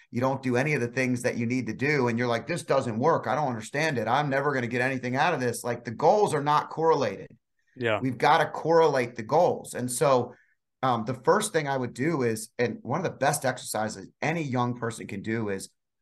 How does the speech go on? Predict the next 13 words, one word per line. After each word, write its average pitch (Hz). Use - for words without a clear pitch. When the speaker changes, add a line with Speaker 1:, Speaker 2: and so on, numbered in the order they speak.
Speaker 1:
write 175
out 170
what 143
you 131
want 131
your 117
life 123
to 110
look 117
like 107
in 92
five 92
years. -